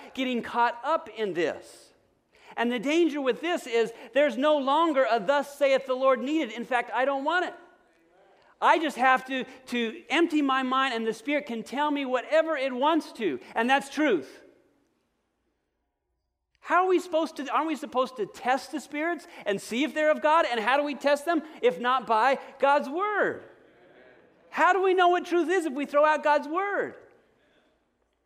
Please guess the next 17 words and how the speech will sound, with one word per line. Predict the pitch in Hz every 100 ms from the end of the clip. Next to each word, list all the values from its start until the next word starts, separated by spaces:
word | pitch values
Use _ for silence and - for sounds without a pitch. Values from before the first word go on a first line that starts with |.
| _ _ _ _ _ _ _ _ _ _ _ _ _
Sorry, | - 131 113 113
you | 131
didn't | 131
see | - 123
that. | 110 101 - -
<clears throat> | - - _ _ _ - _ - _ _ _ _ _ _ _ _ _ _ _ _ -
This | 202 208
is | 170
something | 202 180 185
in | 185
the | 180
Adventist | 202 190 - -
church. | 165 123 151
It's | -
called | 165 165
I | 170 175
Follow. | 196 196 180 123 -